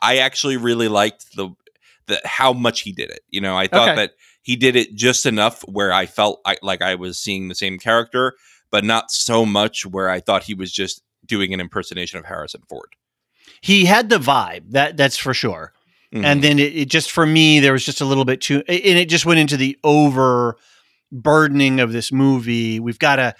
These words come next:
Speaker 2: we've gotta answer the Castle Run problem. We gotta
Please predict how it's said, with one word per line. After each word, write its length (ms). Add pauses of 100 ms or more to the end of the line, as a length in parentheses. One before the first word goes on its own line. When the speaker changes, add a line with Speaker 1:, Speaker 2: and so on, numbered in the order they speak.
(200)
Speaker 2:
we've 120
gotta 320
answer 300
the 80
Castle 360
Run 220
problem. 220
We 80
gotta 240